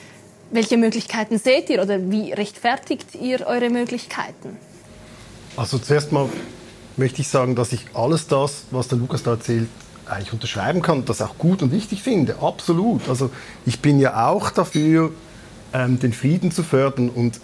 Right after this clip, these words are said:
Speaker 2: möglichst gewaltlos zu leben. Ich denke einfach, da, wo wir uns unterscheiden, ist, wie weit gehen wir?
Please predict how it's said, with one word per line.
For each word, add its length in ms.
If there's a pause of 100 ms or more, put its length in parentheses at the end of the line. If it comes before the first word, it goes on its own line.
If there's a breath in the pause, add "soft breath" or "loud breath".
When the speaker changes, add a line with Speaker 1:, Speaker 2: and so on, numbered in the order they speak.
Speaker 2:
möglichst 420
gewaltlos 680
zu 120
leben. 540 (540 loud breath)
Ich 140
denke 360
einfach, 400
da, 160
wo 60
wir 100
uns 160
unterscheiden, 680
ist, 340
wie 100
weit 240
gehen 260
wir? 220